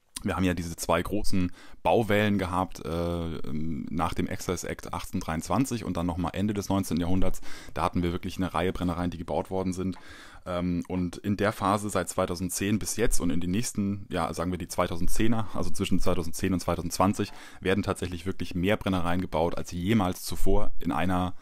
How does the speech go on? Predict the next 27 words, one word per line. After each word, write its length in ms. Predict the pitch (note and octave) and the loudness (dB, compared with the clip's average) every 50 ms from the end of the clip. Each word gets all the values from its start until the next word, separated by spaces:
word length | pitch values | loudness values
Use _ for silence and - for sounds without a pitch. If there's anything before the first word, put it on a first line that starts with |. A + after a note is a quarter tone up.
| - - - - - | -12 -16 -20 -20 -16
Phase 340 | - - F2 F2+ G2 G2+ G2+ F#2 | -4 0 2 2 2 2 2 0
so-, 80 | F2+ | -2
oder, 180 | D2 - E2 - | -2 -2 -4 -4
oder 80 | D#2 E2+ | -4 -6
sogar 220 | F2+ - E2+ D#2 | -4 -4 -2 -2
in 80 | F2+ F2 | -2 0
mehreren 340 | F#2 G2+ G#2+ F#2 F2+ F2 | 0 -2 -2 -2 -4 -4
gleichzeitig. 680 | E2 E2 D2+ F#2 - - - D#2 D#2+ - - G2+ - - - - - - - - - - - | -2 -2 -2 -2 -2 -4 -6 -8 -8 -8 -8 -10 -10 -10 -12 -14 -14 -14 -16 -18 -18 -12 -8
Und, 300 | F#2 F2+ F2 E2+ - - | -6 -4 -4 -4 -6 -6
äh, 160 | E2 E2+ E2 | -6 -4 -2
da 100 | F2 F2+ | -2 -2
sehen 160 | F2+ G2 G2 | 0 2 4
wir 80 | G#2 G2+ | 4 4
natürlich 320 | F#2 - G2+ F#2 - - | 4 2 2 2 0 0
auch, 260 | - E2 F2+ F#2 - - - - - - - - - - - | 0 0 0 0 -2 -4 -6 -8 -10 -12 -18 -20 -20 -10 -8
ähm, 480 | D#2+ E2+ F2 F2 F2 E2+ E2+ E2+ E2 D#2 | -6 -4 -2 -2 -2 -2 -2 -4 -4 -2
was 240 | E2+ E2+ F2 - - | -2 -2 -2 -2 -4
alles 320 | - E2+ F2+ F#2+ F2+ - | -6 -4 -4 -4 -4 -6
an 200 | - E2+ E2 F2 | -6 -6 -6 -4
neuen 300 | F2 E2 F2 F2+ F2+ F2 | -2 -2 0 0 -2 -2
Whiskys 280 | F#2 F#2+ - F#2+ E2+ - | -4 -6 -8 -10 -8 -8
auf 100 | - E2 | -6 -4
uns 160 | F2 E2+ - | -2 0 2
zukommt. 400 | - - G#2+ - - - E2 D2+ | 4 4 4 4 2 0 0 -2
Also 160 | D#2 D#2 E2 | -4 -4 -6
wir 100 | D#2+ D#2+ | -6 -4
haben, 240 | E2 F2 F#2 F2 - | -2 -2 -2 -2 -4